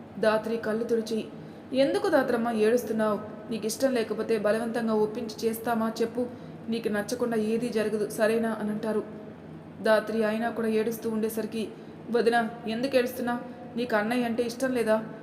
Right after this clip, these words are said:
"కానీ వదిన, గౌతమ్ అన్నయ్య నేను చాలా ఇష్టపడుతున్నాడు, నువ్వు ఒప్పుకుంటే నేను మహారాణిలాగా చూసుకుంటాడు,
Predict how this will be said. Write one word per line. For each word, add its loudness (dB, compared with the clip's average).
"కానీ 4
వదిన, 2
గౌతమ్ 4
అన్నయ్య 4
నేను -2
చాలా 2
ఇష్టపడుతున్నాడు, 0
నువ్వు 4
ఒప్పుకుంటే 0
నేను 0
మహారాణిలాగా 2
చూసుకుంటాడు, -2